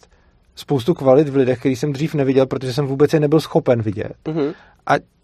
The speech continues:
Speaker 1: tím, že jsem udělal tenhle ten velký posun, tak si najednou říkám, „Aha, těch kvalit bude jako spousta někde jinde.“ A já teď nemůžu vlastně jako si říct, jako já jsem chytřejší než někdo, protože i když třeba si změřím I Q a budu mít vyšší I Q než někdo, tak to ještě pořád,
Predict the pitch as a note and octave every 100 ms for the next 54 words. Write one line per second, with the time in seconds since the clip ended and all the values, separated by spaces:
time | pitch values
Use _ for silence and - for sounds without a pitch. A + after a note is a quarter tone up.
0 | _ F#3+ F3+ E3 C3+ - E3 D3+ D3+ D3+
1 | D3+ C#3+ D#3+ D3 D#3 D3+ C#3 D3 D3 D3
2 | C#3+ C#3+ D3+ D3+ D#3 C3 A#2 E3 C#3 C#3
3 | C#3+ C#3 D#3 D3+ - C3 E3 D#3+ - _
4 | _ - - _ - D3 C#3 - E3+ E3
5 | D#3 C#3 E3 D3 A#2 G2 - E3+ _ _
6 | _ _ _ - C#3 C#3 E3+ D3+ D3+ D3+
7 | F3 F3+ D#3 A#2+ D#3+ C#3 A2 A#2 D3 -
8 | - C3+ C#3 C#3 C#3+ B2+ A#2 C3 C3 -
9 | B2 - C3 C3+ - C3+ G#2 F#2+ D2+ -
10 | - - - C3+ D3 - - - C3 B2
11 | C#3 C3 C3 B2+ B2+ A#2+ C#3+ C#3 B2+ A#2+
12 | A#2 B2 B2+ B2+ A#2 C#3+ A#2 B2+ A#2 A#2
13 | C3 A2+ G2 F2+ - - - - C3+ -
14 | D3 D#3+ D#3 D#3+